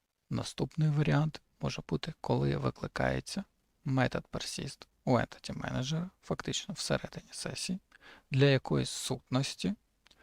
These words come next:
але ви її отримали, цю сутність, поза сесії зі статусом Detach. До речі, про статуси, які можуть бути у Entity, подивіться відео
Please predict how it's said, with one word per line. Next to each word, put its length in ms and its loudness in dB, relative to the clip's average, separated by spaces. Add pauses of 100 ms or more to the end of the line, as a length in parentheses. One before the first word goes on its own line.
(180)
але 460 6 (180)
ви 220 2
її 160 2
отримали, 920 0
цю 160 -4
сутність, 480 -6 (400)
поза 500 2
сесії 640 -2 (220)
зі 140 -10
статусом 640 0 (340)
Detach. 580 0 (540)
До 100 4
речі, 300 0
про 140 -2
статуси, 580 -4 (380)
які 200 -6
можуть 360 -6
бути 260 -10
у 40 -12
Entity, 560 -2 (280)
подивіться 560 -2
відео 380 0